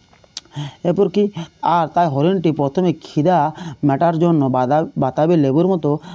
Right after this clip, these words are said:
সবুজ সুগন্ধি ঘাস ছিঁড়ে ছিঁড়ে খেলো, আর তারপর নদীর তীক্ষ্ণ শীতল জলের মধ্যে নিজের শরীরটাকে হেলিয়ে দিল। তার, এ, তারপর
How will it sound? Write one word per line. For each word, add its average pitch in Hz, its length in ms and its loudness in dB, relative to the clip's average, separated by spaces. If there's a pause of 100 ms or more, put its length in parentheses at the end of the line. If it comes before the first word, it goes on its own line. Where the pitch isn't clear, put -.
(180)
সবুজ 160 380 2
সুগন্ধি 165 460 2
ঘাস 143 580 -2
ছিঁড়ে 156 200 2
ছিঁড়ে 190 280 2 (220)
খেলো, 123 380 -2 (260)
আর 160 220 0
তারপর 175 480 2
নদীর 151 440 2
তীক্ষ্ণ 165 300 2
শীতল 165 320 0 (340)
জলের 151 300 2
মধ্যে 160 360 0 (260)
নিজের 147 420 4
শরীরটাকে 180 560 0 (280)
হেলিয়ে 131 360 2
দিল। 123 240 0 (280)
তার, 165 200 0 (360)
এ, 151 300 2
তারপর 165 360 0